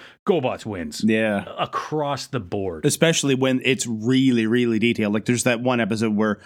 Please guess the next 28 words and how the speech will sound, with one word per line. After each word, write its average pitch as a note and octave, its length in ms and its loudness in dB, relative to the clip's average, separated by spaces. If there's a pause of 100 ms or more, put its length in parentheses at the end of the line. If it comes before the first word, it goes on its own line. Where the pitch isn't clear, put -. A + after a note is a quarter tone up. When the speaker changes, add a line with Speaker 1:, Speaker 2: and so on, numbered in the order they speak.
(160)
Speaker 2:
Jeeper B2+ 360 2
converts, A2+ 440 0
and A#2+ 100 2
I B2 80 2
said C3 220 0
it's A#2+ 120 0
almost C#3 240 2
Speaker 1:
Yeah. C3+ 60 0
Speaker 2:
like B2+ 80 0
it A#2+ 60 -6
was A#2+ 100 0
a B2+ 80 0
tutorial C3+ 720 2 (220)
for D#3+ 100 4
kids. D#3+ 420 2
Like, D3+ 140 2
this F3 220 2
is F3+ 160 2
how E3+ 120 4
you D#3 220 2
fold D3+ 280 0
this C#3 140 0
guy's C#3 300 0
legs C3+ 340 0
up. G#2 240 -2
<laughs> - 40 -12
Like, B2+ 320 -2
Speaker 1:
Really? C3 520 -2